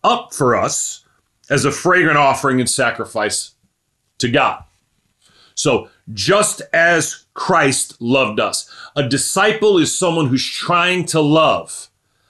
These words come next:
to imitate the love of Christ, to imitate the compassion of Christ, to imitate the forgiveness of Christ, but also to,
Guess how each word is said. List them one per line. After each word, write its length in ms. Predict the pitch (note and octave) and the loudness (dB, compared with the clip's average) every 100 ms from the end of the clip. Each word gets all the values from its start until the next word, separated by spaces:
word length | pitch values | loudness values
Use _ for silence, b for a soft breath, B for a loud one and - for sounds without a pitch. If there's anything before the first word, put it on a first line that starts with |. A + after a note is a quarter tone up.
| _ _ - | _ _ -4
to 200 | - - | -4 -2
imitate 840 | A3 A3+ G#3 - C#3 B2 G2 - - _ _ - | 2 4 4 2 -2 -2 -4 -10 -14 _ _ -4
the 120 | C3 | 2
love 280 | C#3 D3 B2 | 4 2 2
of 160 | B2 | -2
Christ, 800 | - - A#2 D#2 - - - - b b b b b | -4 -2 -2 -2 -6 -8 -10 -20 b b b b b
to 200 | - - | -4 0
imitate 640 | G#3 F#3+ - D3 C3 A2+ | 2 2 0 -2 -2 -4
the 80 | C3+ | -6
compassion 720 | - C3 - C#3 C#3+ - B2 | -2 -2 0 0 0 -2 -4
of 160 | G2+ | -6
Christ, 500 | - C3 A2 - - - B B - | -6 -2 -2 -2 -8 -10 B B -4
to 180 | - | 0
imitate 880 | G3+ G#3+ - - - - F3 C3+ - _ _ _ _ _ _ | 4 4 2 -4 -8 0 0 0 -6 _ _ _ _ _ _
the 200 | B2 D#3 | -2 0
forgiveness 760 | D3+ - D3 G2 - D3+ C3+ - | 0 0 -2 2 2 2 0 -2
of 140 | A#2+ - | -4 -6
Christ, 540 | - A2+ E2 - - b b | -2 -2 0 -6 -8 b b
but 140 | C#3 | 2
also 480 | D#3 G#3 - F3 D3+ | 4 4 2 0 0
to, 260 | D#3 D#3 | 0 -2